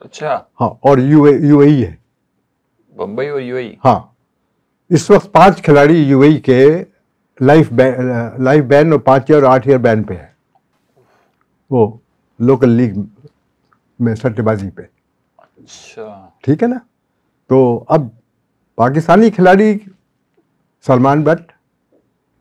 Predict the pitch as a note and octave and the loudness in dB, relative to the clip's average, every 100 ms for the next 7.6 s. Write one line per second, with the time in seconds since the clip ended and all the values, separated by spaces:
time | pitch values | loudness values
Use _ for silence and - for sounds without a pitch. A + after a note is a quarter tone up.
0 | _ _ _ - C3+ B2 C3 - D3 - | _ _ _ -10 -8 -6 -6 0 -2 -2
1 | A#2 - C#3 E3+ - _ _ - A2 A2+ | -14 -10 -8 -8 -12 _ _ -12 -10 -12
2 | _ _ _ _ - A2+ G#2+ C3 D3 C3 | _ _ _ _ -8 -4 -2 0 2 2
3 | D#3 E3+ _ _ _ _ _ _ _ _ | 0 -6 _ _ _ _ _ _ _ _
4 | _ _ _ - A#2+ A#2+ D3 D3 E3 E3+ | _ _ _ -6 -2 2 2 2 2 0
5 | F3 D#3 E3 D#3+ F#3 D#3 D#3+ D#3+ D#3 D3 | 2 4 4 4 0 0 0 2 2 0
6 | C#3+ C#3 C#3+ C3+ C3 B2 A#2 A#2 A#2+ A#2 | 0 0 -2 0 0 0 -2 -4 -4 -4
7 | A#2 G#2+ G#2+ G#2 G#2 | -2 -4 -6 -8 -10